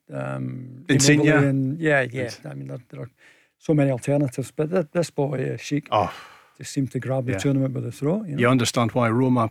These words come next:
Speaker 2: paid forty million for him
Speaker 1: Yeah.
Speaker 2: at, at one stage, and he's still only maybe twenty-three,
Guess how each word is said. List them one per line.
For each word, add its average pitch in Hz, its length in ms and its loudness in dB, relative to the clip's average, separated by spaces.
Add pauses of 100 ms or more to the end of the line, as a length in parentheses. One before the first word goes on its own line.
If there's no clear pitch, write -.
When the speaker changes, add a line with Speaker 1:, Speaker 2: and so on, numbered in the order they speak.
Speaker 2:
paid 120 180 0
forty 127 300 -2
million 127 340 0
for 131 220 0
him 151 60 4
Speaker 1:
Yeah. 175 100 4
Speaker 2:
at, 131 60 -4
at 127 140 -2
one 135 160 4
stage, 120 300 0
and 117 60 0
he's 113 100 -2
still 127 240 0
only 120 160 0
maybe 117 220 -2
twenty-three, 123 520 -2